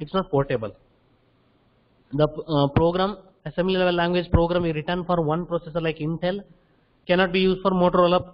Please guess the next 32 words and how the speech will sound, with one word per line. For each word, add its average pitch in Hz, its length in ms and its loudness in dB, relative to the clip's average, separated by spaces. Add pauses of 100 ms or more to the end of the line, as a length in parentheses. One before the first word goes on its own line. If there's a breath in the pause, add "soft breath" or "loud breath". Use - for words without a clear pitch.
processor. 117 400 -8 (460)
So 156 40 -12
that's 156 200 -2
the 202 80 -2
disadvantage. 107 580 -8 (760 soft breath)
<clears throat> 185 240 2
So 226 120 6
if 220 220 -2
you 240 120 0
don't, 226 220 4
uh, 208 200 -2
if 196 160 -6
you 226 80 -6
don't, 202 300 -2
if 185 100 -6
you 208 80 0
are 202 100 0
not 233 100 -2
interested 202 520 -2
to 220 80 0
write, 185 300 0
uh, 156 500 -2 (520)
firmware 190 360 4
in 196 100 2
assembly 185 340 0
level 185 200 4
language, 165 460 -4 (380)
what 233 160 -6
is 254 60 -6
the 254 80 2
other 202 260 4
option? 123 440 -4